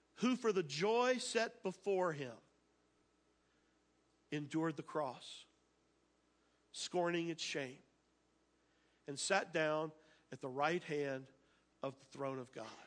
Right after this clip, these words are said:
Why? I mean, think about it. Why? Why did Jesus endure the cross? And, I mean,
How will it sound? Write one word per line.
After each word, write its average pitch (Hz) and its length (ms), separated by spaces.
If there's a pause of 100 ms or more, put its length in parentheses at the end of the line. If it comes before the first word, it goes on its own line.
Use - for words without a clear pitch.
(1900)
Why? 180 280 (2000)
I 175 40
mean, 233 140
think 359 180
about 202 220
it. 113 140
Why? 202 300 (120)
Why 214 340
did 302 200
Jesus 226 680 (600)
endure 233 520
the 269 100
cross? - 800 (320)
And, 185 120 (160)
I 190 60
mean, 202 220